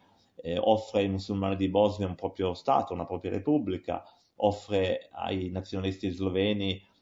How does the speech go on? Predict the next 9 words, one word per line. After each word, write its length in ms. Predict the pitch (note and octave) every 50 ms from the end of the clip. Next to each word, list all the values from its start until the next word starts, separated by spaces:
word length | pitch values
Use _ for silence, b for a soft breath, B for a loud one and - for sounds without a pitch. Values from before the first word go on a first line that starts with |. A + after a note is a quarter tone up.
| b _ _ -
eh, 680 | - E2 E2 E2 E2+ E2 E2 E2+ E2 E2 - - - -
l'ipotesi, 800 | - F#2 F#2 F#2 - - F#2 G#2 A2+ - A#2+ G2+ F2 E2+ E2 -
che 140 | - D#2
poi 180 | - - F2 E2
non, 380 | D#2+ D#2+ D#2+ D#2 D#2 D#2 D2+ D2+
non 120 | D#2 D2+ D2+
verrà 340 | D#2+ D#2+ - E2 D#2+ D#2 D#2+
realizzata, 600 | E2 D#2 D#2 E2 E2 D#2+ D#2+ A2+ G#2+ - - F2
di, 280 | E2 E2+ E2 D#2+ -